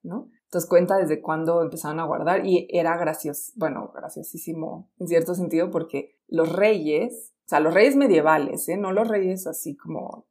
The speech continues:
ya en, en, en plan monarquías, este, representativas, ni parlamentarias, ni despóticas, ni ninguna, ¿no? Sino, pues, los reyes medievales, que eran estos muchísimos reyes por todos lados, ¿no? Empiezan a,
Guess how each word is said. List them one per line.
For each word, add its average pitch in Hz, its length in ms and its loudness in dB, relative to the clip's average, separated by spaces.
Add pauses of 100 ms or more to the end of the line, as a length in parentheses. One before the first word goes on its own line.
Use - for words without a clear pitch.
ya 139 360 -4
en, 139 260 -8
en, - 560 -10
en 160 200 -2
plan 170 280 0
monarquías, 160 840 -2
este, - 640 -14 (220)
representativas, 202 880 -4
ni 165 100 -4
parlamentarias, 180 760 -4
ni 165 220 -10
despóticas, 175 640 0
ni 160 80 -2
ninguna, 156 400 -4
¿no? 214 160 -6
Sino, 165 340 -6 (220)
pues, 233 120 2
los 247 120 8
reyes 302 200 2
medievales, 160 600 2
que - 300 -12
eran 170 280 -6
estos 165 460 -10 (120)
muchísimos 214 640 0
reyes 185 240 0
por 165 180 -4
todos 165 260 -2
lados, 160 400 -4
¿no? 208 280 -12 (600)
Empiezan 208 720 0
a, 156 640 -4